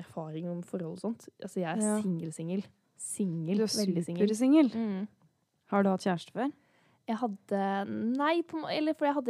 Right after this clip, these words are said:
Speaker 1: liksom på folkehøyskole.
Speaker 2: Mm.
Speaker 1: Men vi ble liksom aldri sammen, vi bare var sammen på folkehøyskole,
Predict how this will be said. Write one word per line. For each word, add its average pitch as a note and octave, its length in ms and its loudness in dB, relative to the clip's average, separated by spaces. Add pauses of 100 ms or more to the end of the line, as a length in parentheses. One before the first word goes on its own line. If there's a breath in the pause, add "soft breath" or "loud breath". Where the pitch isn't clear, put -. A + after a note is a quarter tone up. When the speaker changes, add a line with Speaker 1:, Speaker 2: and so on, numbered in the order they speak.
Speaker 1:
liksom A#3+ 280 -6
på B3 120 -4
folkehøyskole. F#3 680 -4 (180)
Speaker 2:
Mm. A3+ 360 4 (320)
Speaker 1:
Men A#3+ 220 4
vi A#3+ 100 2
ble A3 240 2
liksom A3 180 -4
aldri G3+ 200 -2
sammen, G3 580 -4
vi G#3+ 80 2
bare F#3+ 400 -2
var F#3 380 -4
sammen F#3 340 -4
på G3 100 -8
folkehøyskole, F#3 540 -4